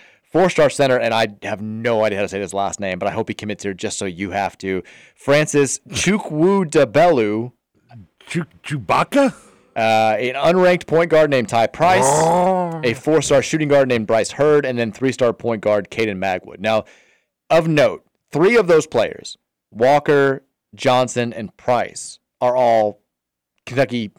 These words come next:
Speaker 1: high school state players. And Magwood is originally from Louisville and then transferred to Oak Hill Academy. So those are the players that we've reached out to. Now, if you're wondering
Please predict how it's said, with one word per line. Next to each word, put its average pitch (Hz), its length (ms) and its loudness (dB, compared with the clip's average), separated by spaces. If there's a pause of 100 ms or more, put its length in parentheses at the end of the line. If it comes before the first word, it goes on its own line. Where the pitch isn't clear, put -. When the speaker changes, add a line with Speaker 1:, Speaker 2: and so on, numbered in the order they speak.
Speaker 1:
high 104 140 -4
school 95 380 -10 (100)
state - 420 -6
players. - 400 -12 (480)
And 123 220 -4
Magwood 123 600 0 (400)
is 127 120 -2
originally 135 560 0
from 113 200 -4
Louisville 101 520 -2 (720)
and 131 180 -4
then 120 300 -4 (140)
transferred 120 400 -2
to 110 80 -6
Oak 104 160 -8
Hill 92 120 -6
Academy. - 380 -16 (840)
So 131 140 -4
those 139 180 2
are - 20 -4
the 131 80 -2
players 135 240 2
that 120 60 -2
we've 113 140 -2
reached 110 220 -4
out 98 180 0
to. 98 120 -6
Now, 104 180 0 (320)
if 135 80 -2
you're 143 100 2
wondering 143 500 0